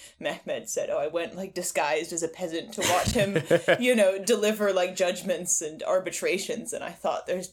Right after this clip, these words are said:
Speaker 1: could not possibly be anyone of sounder moral character than this guy."
Speaker 2: Yeah, and I think that speaks to a wider thing about, uh,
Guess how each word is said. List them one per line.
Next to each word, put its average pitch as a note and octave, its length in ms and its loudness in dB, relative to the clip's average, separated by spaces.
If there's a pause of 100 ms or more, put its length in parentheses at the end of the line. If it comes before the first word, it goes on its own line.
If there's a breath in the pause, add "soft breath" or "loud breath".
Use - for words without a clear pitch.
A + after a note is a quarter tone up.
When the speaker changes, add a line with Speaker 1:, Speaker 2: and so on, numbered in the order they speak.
Speaker 1:
could G#3+ 160 -2
not F#3+ 240 0
possibly F#3+ 500 -4
be E3 140 -4
anyone D#3 320 -2
of D#3+ 100 -6
sounder E3 380 0
moral D#3+ 280 -2
character D3 500 -4
than - 160 -12
this E3+ 200 -4
guy." A2+ 440 -2 (500 soft breath)
Speaker 2:
Yeah, F3+ 320 6
and D#3 360 0
I D3+ 140 2
think E3+ 200 0
that D3+ 180 0
speaks C#3 300 0
to C3+ 120 2
a B2 40 2
wider B2 360 2
thing A#2 200 -4
about, G2+ 300 -2 (380)
uh, G2 180 0